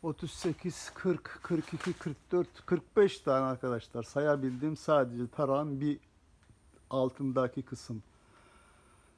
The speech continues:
Bir otuz da üstü var ise yetmiş beş ki bunun karşılığı yirmi beş kiloya yakın bir,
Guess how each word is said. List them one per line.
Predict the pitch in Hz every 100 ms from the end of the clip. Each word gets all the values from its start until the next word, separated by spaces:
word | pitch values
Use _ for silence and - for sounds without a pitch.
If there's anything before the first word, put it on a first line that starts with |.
| _ _ _ _ - _ _ _ _ - -
Bir | 170
otuz | 175 165 202 170
da | 147
üstü | 143 - 165
var | 156 139
ise | 117 147
yetmiş | 147 143 156 147 -
beş | 175 -
ki | 135 139
bunun | 160 151
karşılığı | 156 147 - 139 143
yirmi | 147 147 151 147
beş | 147 -
kiloya | 131 120 117
yakın | 123 - 156 135
bir, | 143 143